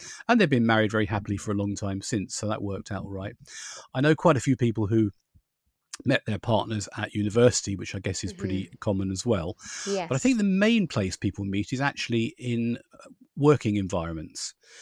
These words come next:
Speaker 1: You know,
Speaker 2: Yes.
Speaker 1: basically you meet someone at work, and that's the sort of age when maybe you're thinking you ought to be settling down soon, and then, you know, you, you see someone and think, "Oh, yes, okay." And
Speaker 2: Yeah.
Speaker 1: it sort of takes off from there. Um, but one of the things that's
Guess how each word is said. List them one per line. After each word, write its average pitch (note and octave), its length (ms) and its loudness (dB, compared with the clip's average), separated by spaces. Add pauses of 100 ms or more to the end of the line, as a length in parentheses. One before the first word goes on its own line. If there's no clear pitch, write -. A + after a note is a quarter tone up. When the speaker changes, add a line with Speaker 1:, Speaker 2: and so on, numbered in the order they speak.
(280)
Speaker 1:
You - 80 -2
know, A3 60 2
Speaker 2:
Yes. G#3 80 0
Speaker 1:
basically A2 420 0
you G2+ 120 0
meet A2 180 0
someone G#2 220 0
at G#2 60 -6
work, G#2+ 280 0
and G#2+ 80 0
that's G2 160 -2
the - 80 -6
sort G#2+ 160 -2
of A#2 60 4
age A2 260 4
when G#2 160 0
maybe G2+ 220 0
you're G2+ 120 0
thinking G2 440 -2 (420)
you A#2+ 100 2
ought A2 80 -2
to - 60 -10
be G2+ 60 -6
settling A2 360 2
down G#2 280 4
soon, G#2 360 2
and G2+ 160 0
then, G2+ 260 0
you G2+ 120 0
know, G2 120 2
you, G2+ 280 -2
you G2+ 200 -8
see G2+ 220 -2
someone G2 300 -2
and F2+ 60 -6
think, G2+ 240 -4
"Oh, C3 240 0
yes, G#2 240 -8
okay." F#2+ 320 -6 (500)
And G#2 80 -2
Speaker 2:
Yeah. G#2+ 140 -2
Speaker 1:
it - 20 -2
sort G2 160 -2
of G2+ 140 -6
takes - 280 0
off A2 120 0
from G#2+ 160 0
there. G#2 220 2 (440)
Um, B2+ 220 4 (260)
but C3 140 4
one G3 100 6
of A#3 80 2
the F#3 60 -8
things F3 200 2
that's C3+ 200 -6